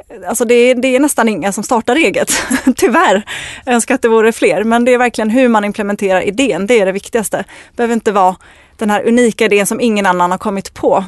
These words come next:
Vi har ju träffat otroligt massa människor som säger, "Men gud, jag har verkligen tänkt på att tampongen borde vara gratis. Vi har tänkt på det här med reklam", men ja, men det är trots allt ingen som har gjort det innan. Ehm, ja, så att implementera och planera, det är det viktigaste.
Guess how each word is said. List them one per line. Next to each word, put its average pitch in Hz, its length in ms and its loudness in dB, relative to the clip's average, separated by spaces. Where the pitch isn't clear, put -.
Vi 226 80 -2
har 226 60 0
ju 226 60 -2
träffat 208 420 -6
otroligt 294 400 -2
massa 208 200 -4
människor 180 340 -4
som 190 140 -6
säger, 185 160 -4
"Men 208 160 -4
gud, 220 180 0
jag 190 100 0
har 190 80 2
verkligen 185 440 -2
tänkt 175 180 -8
på 185 60 -8
att 175 60 -8
tampongen 170 420 -4
borde 165 200 -4
vara - 120 -8
gratis. 269 760 0
Vi 233 100 -2
har 226 60 0
tänkt 226 260 -2
på 208 60 -6
det 196 40 -2
här 190 60 0
med 160 140 -4
reklam", 285 560 2
men 214 240 -2
ja, 247 280 2
men 262 280 -2
det 240 80 2
är 240 40 2
trots 233 240 -4
allt 196 140 -2
ingen 180 220 0
som 208 120 -4
har 247 80 2
gjort 330 160 -2
det 208 80 0
innan. 175 260 -4
Ehm, 202 640 -10
ja, 285 180 0
så - 140 -6
att - 160 -10
implementera 254 720 0
och - 140 -6
planera, 214 460 -2
det 269 180 2
är 185 40 4
det 170 80 0
viktigaste. 175 520 -8